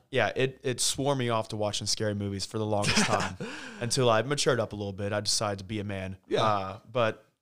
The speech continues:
Speaker 1: my gosh, that movie is just, I mean, I thought it was real life. I think that's the scariest part is
Speaker 2: Yeah.
Speaker 1: because it's so realistic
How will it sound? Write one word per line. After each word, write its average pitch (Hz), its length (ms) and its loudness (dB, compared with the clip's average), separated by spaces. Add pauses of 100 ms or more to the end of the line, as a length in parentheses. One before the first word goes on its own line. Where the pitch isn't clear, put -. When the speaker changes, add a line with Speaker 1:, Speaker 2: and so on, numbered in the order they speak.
(140)
Speaker 1:
my 120 240 -2
gosh, 104 400 0
that 120 140 2
movie 110 260 0
is 104 180 -2
just, - 280 0 (440)
I 131 80 -2
mean, 131 200 2 (360)
I 143 80 2
thought 202 200 2
it 135 60 4
was 107 180 0
real 117 180 2
life. 127 280 0
I 127 60 -2
think 147 160 -4
that's 117 160 0
the 107 40 -6
scariest 110 400 -2
part 131 340 -2
is 117 100 -6
Speaker 2:
Yeah. 135 100 0
Speaker 1:
because 127 180 0
it's 104 140 -2
so 123 400 4
realistic 110 800 0